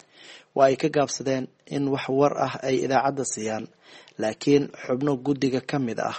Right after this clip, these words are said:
oo diiday in magacyadooda iyo codkoodaba la shaaciyo ayaa waxa ay sheegeen in go'aanka guddiga uu yahay in doorashada saddexdan kursi la qabto.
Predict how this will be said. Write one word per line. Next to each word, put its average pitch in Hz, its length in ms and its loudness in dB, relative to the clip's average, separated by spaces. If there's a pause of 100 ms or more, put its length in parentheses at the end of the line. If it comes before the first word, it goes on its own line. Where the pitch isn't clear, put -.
oo 120 160 -2
diiday 120 440 0
in 143 180 0
magacyadooda 135 640 2
iyo 131 160 -2
codkoodaba 143 480 2
la 120 100 2
shaaciyo 110 480 -4 (580)
ayaa 135 200 6
waxa 147 180 4
ay 135 120 2
sheegeen 135 420 0
in 147 240 -2
go'aanka 143 460 2
guddiga 139 380 2
uu 117 180 -2
yahay 113 280 -4 (220)
in 147 140 -2
doorashada 135 440 4
saddexdan 139 420 -2
kursi - 300 -2
la 123 80 4
qabto. 113 320 -4